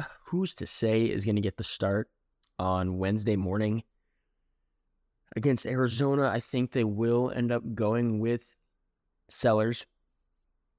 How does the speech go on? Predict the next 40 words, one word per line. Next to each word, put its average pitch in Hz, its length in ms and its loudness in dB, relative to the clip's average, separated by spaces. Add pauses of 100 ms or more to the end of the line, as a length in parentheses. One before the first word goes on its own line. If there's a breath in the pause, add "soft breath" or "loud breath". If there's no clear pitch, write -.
(300)
And 107 140 2
this 117 140 0
is - 60 -6
gonna 156 160 2
be 170 80 -2
kind 156 160 0
of 165 60 -2
a 165 40 -6
tricky 147 300 -2
one 104 240 0
'cause 107 340 -2 (960)
you're 123 160 0
gonna 156 160 2
have 147 200 -2
to 113 580 2 (480)
balance 113 480 0
this 107 180 -4
out. 87 180 -2
You 101 120 -4
got 98 140 -4
the 107 60 -2
game 107 220 0
Wednesday 127 300 0
morning, 113 440 0 (260)
game 107 180 0
Thursday 127 380 0
morning. 95 340 0 (920)
And 110 60 -4
then 104 80 0
if - 100 -8
you 107 60 -4
can 123 180 -2
win 156 200 2
both 131 180 2
of 123 60 -8
those, 123 240 0
you're 107 120 0
automatically 110 440 0
moving 107 240 0
on 98 340 -2